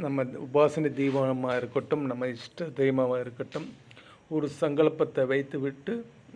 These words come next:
நம்ம அதை கரெக்டான முறையில சித்தி செய்து அவங்களுக்கு நம்ம தாயத்தாக நம்ம கொடுக்கும் போதுல அவங்களுக்கு நூத்துக்கு நூறு அந்த நல்ல பலனை கொடுக்கும்.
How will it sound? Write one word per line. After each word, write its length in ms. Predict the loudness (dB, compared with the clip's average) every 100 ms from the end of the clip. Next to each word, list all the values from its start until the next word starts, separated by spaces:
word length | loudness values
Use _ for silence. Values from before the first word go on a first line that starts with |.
| -6
நம்ம 220 | -2 -2 -2 -2
அதை 140 | -4 -4 -6
கரெக்டான 420 | -4 0 2 2
முறையில 240 | 0 0 -2 -4
சித்தி 220 | -16 -12
செய்து 320 | -8 -6 -4 -6 -8 -20 -20 -20 -10 -4
அவங்களுக்கு 440 | 0 2 0 -2 -4
நம்ம 180 | -2 -2 2
தாயத்தாக 560 | 2 2 0 0 0 -2
நம்ம 160 | -4 -6 -8
கொடுக்கும் 340 | -8 -8 -4
போதுல 240 | -2 -2 -4 -4
அவங்களுக்கு 440 | -2 -2 -4 -8 -8
நூத்துக்கு 340 | -8 -8 -10 -6
நூறு 160 | -6 -6 -8
அந்த 180 | -4 -4 -4 -4
நல்ல 220 | 0 0 0
பலனை 280 | -2 -4 -4 -4
கொடுக்கும். 380 | -10 -12 -16